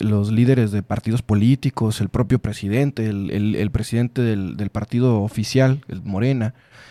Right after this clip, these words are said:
O sea, en realidad, y ni siquiera el presidente de Morena, ¿no? Del partido político como tal, verdaderamente creo que tienen el colmillo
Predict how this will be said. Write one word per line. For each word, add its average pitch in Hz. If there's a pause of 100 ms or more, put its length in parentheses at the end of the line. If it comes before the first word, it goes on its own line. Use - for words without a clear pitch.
(200)
O 123
sea, 123 (1400)
en 151
realidad, 160 (100)
y 151
ni 151
siquiera 180
el 226
presidente 160
de 190
Morena, 135 (160)
¿no? 110
Del 120
partido 147
político 113
como 95
tal, 117 (1600)
verdaderamente 170
creo 202
que 214
tienen 202
el 151
colmillo 196